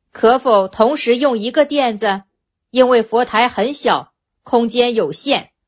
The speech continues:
如果放两个垫子，有点困难。答：可以。问：同修梦见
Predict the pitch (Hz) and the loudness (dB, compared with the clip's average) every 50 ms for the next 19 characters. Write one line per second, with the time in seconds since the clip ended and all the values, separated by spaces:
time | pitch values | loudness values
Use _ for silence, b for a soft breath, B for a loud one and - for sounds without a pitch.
0 | _ _ _ _ _ _ _ _ _ 208 240 285 285 277 247 233 233 - 330 311 | _ _ _ _ _ _ _ _ _ -2 0 0 2 2 2 2 2 2 0 0
1 | 294 269 247 196 165 160 175 208 202 302 320 302 269 233 214 226 214 190 185 - | 0 0 -2 -2 -2 -2 -6 -6 -2 -2 0 0 0 -2 -2 -4 -4 -4 -4 -6
2 | _ _ _ _ _ - 214 214 233 262 - 254 190 175 - - - 330 320 285 | _ _ _ _ _ 0 2 4 4 4 4 2 0 0 -2 -4 -2 0 0 0
3 | 240 214 175 143 - _ _ _ _ _ _ _ _ _ _ _ _ _ _ _ | 0 -2 -4 -4 -6 _ _ _ _ _ _ _ _ _ _ _ _ _ _ _
4 | - 156 147 143 165 185 190 _ _ _ _ - - - 170 170 185 226 233 220 | -2 0 0 0 -2 -4 -8 _ _ _ _ -20 -10 -4 0 2 2 2 2 0
5 | 147 107 - _ _ _ _ _ _ _ _ _ _ _ _ _ _ _ _ _ | -4 -10 -14 _ _ _ _ _ _ _ _ _ _ _ _ _ _ _ _ _
6 | _ _ _ _ _ _ _ _ - 269 294 277 254 214 - - _ _ _ - | _ _ _ _ _ _ _ _ -2 2 2 4 4 2 -4 -8 _ _ _ 0
7 | - 220 233 254 233 302 302 302 311 - 339 294 240 - 254 233 202 180 - | 2 2 2 2 2 2 2 2 4 2 2 0 -2 -2 0 0 0 -2 -4